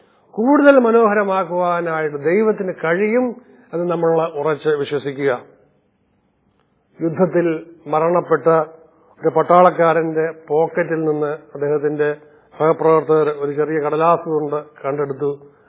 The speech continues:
അതിൽ എഴുതിയിരിക്കുന്ന ഒരു പ്രാർത്ഥന ഇങ്ങനെയാണ്: "വലിയ കാര്യങ്ങൾ ചെയ്യുവാൻ ആരോഗ്യത്തിന് വേണ്ടി ഞാൻ പ്രാർത്ഥിച്ചു, എന്നാൽ മെച്ചപ്പെട്ട കാര്യങ്ങൾ ചെയ്യാൻ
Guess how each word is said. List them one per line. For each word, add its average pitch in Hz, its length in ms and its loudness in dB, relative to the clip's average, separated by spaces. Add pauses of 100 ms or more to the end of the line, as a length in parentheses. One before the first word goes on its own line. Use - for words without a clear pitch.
അതിൽ 143 140 -2
എഴുതിയിരിക്കുന്ന 151 440 -2
ഒരു 143 80 -2
പ്രാർത്ഥന 147 440 -2
ഇങ്ങനെയാണ്: 143 600 0 (840)
"വലിയ 240 560 4
കാര്യങ്ങൾ 233 600 8
ചെയ്യുവാൻ 185 880 2 (600)
ആരോഗ്യത്തിന് 220 680 4
വേണ്ടി 196 260 2
ഞാൻ 180 320 -2
പ്രാർത്ഥിച്ചു, 160 640 -2 (920)
എന്നാൽ 202 460 8 (420)
മെച്ചപ്പെട്ട 294 800 4
കാര്യങ്ങൾ 240 400 8
ചെയ്യാൻ 190 840 2